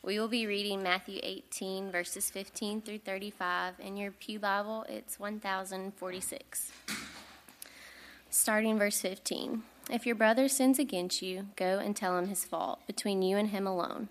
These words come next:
If he listens to you, you have gained your brother. But if he does not listen, take one or two along with you, that every charge may be established by the evidence of two or three witnesses.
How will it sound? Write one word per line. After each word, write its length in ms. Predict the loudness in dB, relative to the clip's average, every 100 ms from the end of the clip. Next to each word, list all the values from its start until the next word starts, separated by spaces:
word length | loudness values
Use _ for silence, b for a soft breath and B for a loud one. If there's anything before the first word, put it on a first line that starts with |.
| -8
If 120 | -4 0
he 100 | 2
listens 400 | 2 2 2 2
to 100 | 0
you, 300 | 2 0 -2 B B B B
you 140 | 0
have 100 | 0
gained 260 | 2 2 2
your 120 | -2
brother. 420 | -2 -2 -4 -8 -10 B B B _ _ -12 -2
But 120 | 0
if 100 | 2
he 80 | 2
does 180 | 0 4
not 220 | 4 6
listen, 420 | 4 2 2 0
take 260 | -2 -6 -2
one 200 | 2 4
or 80 | 2
two 240 | 2 2
along 380 | 4 4 2 2
with 220 | -2 -4
you, 200 | -6 -6 -10 B B B B B B B _ _ 2
that 180 | 4 6
every 340 | 4 4 0
charge 420 | 2 4 4 4
may 120 | 2 0
be 160 | 0
established 540 | 0 2 2 2 0 0
by 100 | 0
the 180 | 0
evidence 400 | -2 0 0 0 -4
of 160 | -4
two 240 | -2 0 0
or 80 |
three 240 | -2 -2 0
witnesses. 800 | 0 -2 -2 -2 -2 -4 -4